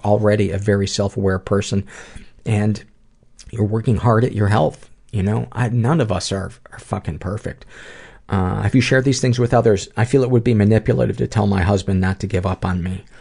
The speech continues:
Um, you know, I, I wonder what else you could, you could say to him. Maybe that, um, maybe, uh,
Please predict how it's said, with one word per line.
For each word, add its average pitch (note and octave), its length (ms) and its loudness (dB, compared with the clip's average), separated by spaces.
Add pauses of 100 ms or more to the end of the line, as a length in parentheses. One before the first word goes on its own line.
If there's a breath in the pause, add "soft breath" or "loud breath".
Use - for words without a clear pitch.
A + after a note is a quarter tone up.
(800 loud breath)
Um, G#2+ 480 0 (3750)
you C3 120 0
know, E3 260 0
I, - 260 -6 (400)
I C3 140 -2
wonder D3+ 200 0
what D3+ 180 -2
else D3+ 240 -4
you B2+ 160 0
could, A#2 380 -4
you B2 180 -2
could B2+ 160 -6
say D3+ 220 -2
to F3 100 0
him. G2+ 180 0
Maybe A2+ 360 0
that, A#2 540 -2
um, G#2+ 440 0 (1400 soft breath)
maybe, B2+ 260 4
uh, A#2 360 -2